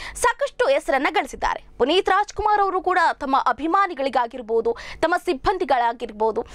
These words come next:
ಇವರೆಲ್ಲರಿಗೂ ಕೂಡ ಕೋಟ್ಯಾಂತರ ಮೊತ್ತದ ಗಿಫ್ಟ್ಗಳನ್ನ ನೀಡಿ ಸುದ್ದಿಯಾಗಿದ್ರು. ಈಗ ಇಂತಹದ್ದೇ ಒಂದು ಸ್ನೇಹ ಲೋಕ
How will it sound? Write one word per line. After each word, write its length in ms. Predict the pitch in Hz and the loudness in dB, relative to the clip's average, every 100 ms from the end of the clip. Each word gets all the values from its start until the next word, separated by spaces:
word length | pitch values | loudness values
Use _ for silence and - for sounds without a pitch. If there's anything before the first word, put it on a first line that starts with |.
| - - | -4 0
ಇವರೆಲ್ಲರಿಗೂ 440 | 339 415 453 381 | 0 0 -2 -4
ಕೂಡ 200 | - 403 - 320 - | -4 0 0 0 0
ಕೋಟ್ಯಾಂತರ 680 | 269 - 339 370 392 381 349 | -2 0 2 2 0 0 0
ಮೊತ್ತದ 340 | 277 277 277 294 | 0 0 0 2
ಗಿಫ್ಟ್ಗಳನ್ನ 600 | 247 349 339 269 254 233 | 0 -4 0 2 2 0
ನೀಡಿ 280 | 220 220 466 - | -2 0 0 2
ಸುದ್ದಿಯಾಗಿದ್ರು. 560 | 330 277 214 208 - | 2 2 0 -4 -12
ಈಗ 520 | - - 508 480 539 | -8 -2 0 2 2
ಇಂತಹದ್ದೇ 540 | 381 453 539 494 480 453 | 2 0 0 0 0 0
ಒಂದು 260 | 381 349 | 0 0
ಸ್ನೇಹ 460 | 320 - 381 440 - | -2 0 2 2 2
ಲೋಕ 320 | 349 277 277 | 4 2 4